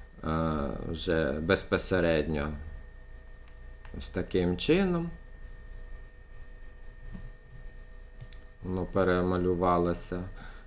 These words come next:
Ну, або тут ще кнопки на початок і в кінець.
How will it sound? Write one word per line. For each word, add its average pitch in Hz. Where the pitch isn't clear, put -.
Ну, 143
або 123
тут 104
ще 98
кнопки 101
на 95
початок 113
і 104
в -
кінець. 85